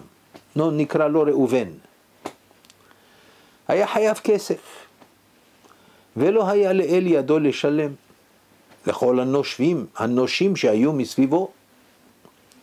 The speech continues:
ואז הלך לשאול את שמעון לעצתו. "שמעון, מה יעשה?" יעץ לו שמעון,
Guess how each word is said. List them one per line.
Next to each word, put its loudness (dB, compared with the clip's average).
ואז 0
הלך -2
לשאול -2
את -2
שמעון 0
לעצתו. -2
"שמעון, 0
מה 0
יעשה?" 2
יעץ -2
לו 2
שמעון, -6